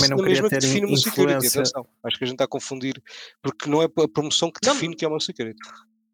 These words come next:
Speaker 3: É uma das partes que define
Speaker 1: A parte
Speaker 3: o que é
Speaker 1: mais
Speaker 3: uma
Speaker 1: importante é o
Speaker 3: security.
Speaker 1: trabalho alheio. Acho que é o que, tipo, que o pessoal ignora, mas que é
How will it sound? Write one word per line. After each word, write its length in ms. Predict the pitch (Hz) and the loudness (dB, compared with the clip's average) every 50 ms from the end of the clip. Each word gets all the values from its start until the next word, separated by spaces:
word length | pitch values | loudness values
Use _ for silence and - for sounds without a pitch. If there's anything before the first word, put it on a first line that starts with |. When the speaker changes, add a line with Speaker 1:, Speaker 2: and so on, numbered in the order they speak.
| _ _ - - _ _ _ _ - | _ _ -20 -20 _ _ _ _ 0
Speaker 3:
É 80 | 180 180 | 2 2
uma 300 | 196 247 262 254 214 180 | 2 0 0 0 -2 0
das 460 | 160 151 143 135 127 - - - - | 2 2 2 2 2 2 0 -2 -4
partes 640 | - - 156 143 131 127 - - - - - - - - - | -2 0 2 2 0 -2 -4 -4 -4 -2 -4 -6 -10 -14 -16
que 60 | 139 | -14
define 320 | 127 - - - 131 131 | -12 -6 -2 -2 0 0
Speaker 1:
A 20 | 135 | 0
parte 120 | - - | 0 0
Speaker 3:
o 20 | - | 2
que 60 | 139 | 2
é 20 | 208 185 | 2 2
Speaker 1:
mais 100 | 202 - | 2 2
Speaker 3:
uma 40 | - | 2
Speaker 1:
importante 80 | - 208 202 - | 0 0 2 2
é 20 | 202 | 0
o 40 | |
Speaker 3:
security. 80 | 185 180 | 0 0
Speaker 1:
trabalho 400 | - - 165 160 165 151 147 147 | 0 0 2 2 2 2 2 2
alheio. 280 | 135 139 135 131 113 - | 2 2 0 0 0 -2
Acho 160 | 123 131 123 - | 0 0 0 0
que 80 | - 156 | 0 -2
é 20 | |
o 20 | |
que, 220 | - - - - - | -2 -4 -8 -12 -10
tipo, 160 | - - - | -10 -10 -8
que 60 | - 143 | -8 -4
o 20 | |
pessoal 240 | - - - 151 147 | -2 2 4 4 4
ignora, 340 | 147 139 147 151 160 160 147 | 2 2 2 2 2 2 0
mas 180 | 135 131 - - | -2 -4 -8 -8
que 480 | - _ _ - - - - - 170 | -10 _ _ -14 -8 -2 0 2 2
é 40 | 151 | 2